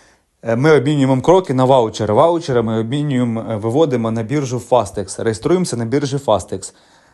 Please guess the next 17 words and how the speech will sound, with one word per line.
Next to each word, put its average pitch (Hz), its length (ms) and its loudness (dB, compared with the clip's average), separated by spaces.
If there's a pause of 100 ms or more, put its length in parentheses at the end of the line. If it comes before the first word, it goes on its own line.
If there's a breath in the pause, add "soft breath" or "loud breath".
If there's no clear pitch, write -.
(220 soft breath)
Е, 107 460 2
робимо 151 380 2
верифікацію 110 1040 0
з - 80 -16
паспортом, 101 580 -2
з 95 60 -4
I 110 80 -2
D, 151 180 0
з 120 100 -2
гран, 131 440 0
е, 117 40 -6 (760)
або, 113 720 0 (800 loud breath)
е, 113 480 2
права, 156 540 4 (180)
неважливо, 123 1120 0 (320 soft breath)
першого 131 400 0
рівня. 117 440 -4